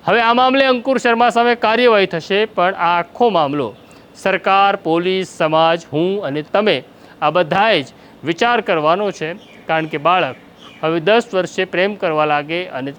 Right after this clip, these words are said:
પ્રેમ માટે તે ઘર છોડીને ભાગી જાય, આ એક બહુ ભયજનક સ્થિતિ છે.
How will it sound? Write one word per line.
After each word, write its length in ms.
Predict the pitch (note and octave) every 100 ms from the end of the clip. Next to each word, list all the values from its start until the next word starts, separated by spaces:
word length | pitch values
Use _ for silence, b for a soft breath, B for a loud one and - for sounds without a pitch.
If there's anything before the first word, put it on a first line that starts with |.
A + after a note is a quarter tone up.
| -
પ્રેમ 200 | F3 F#3
માટે 420 | E3 C#3 - D3+
તે 160 | D3 A#2
ઘર 240 | D#3+ E3+
છોડીને 500 | E3 C#3 B2+ C3 D3+ - - -
ભાગી 340 | B2+ E3+ F#3+ G#3+
જાય, 280 | C#3+ B2+ C#3 - - - - -
આ 320 | C3+ E3 F3+ G3+ - - - - -
એક 160 | E3+ D#3+ - -
બહુ 280 | D3 A#3 C4+ -
ભયજનક 480 | F#3+ F#3 F3 G#3+ A#3+
સ્થિતિ 440 | - F3+ E3 D3+
છે. 240 | C#3+ D#3+